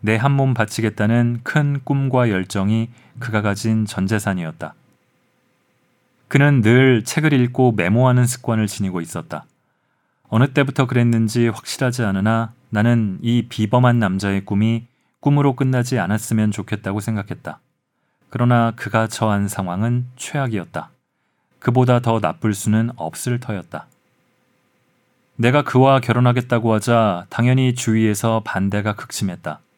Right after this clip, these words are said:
가족은 물론 친지, 와이더블유씨에이, 여성계 선후배들이 극구 만류했다. 눈물로 호소하는 이들도 있었다.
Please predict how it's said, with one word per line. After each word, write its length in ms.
가족은 380
물론 500
친지, 520
와이더블유씨에이, 1000
여성계 420
선후배들이 720
극구 340
만류했다. 640
눈물로 420
호소하는 540
이들도 360
있었다. 500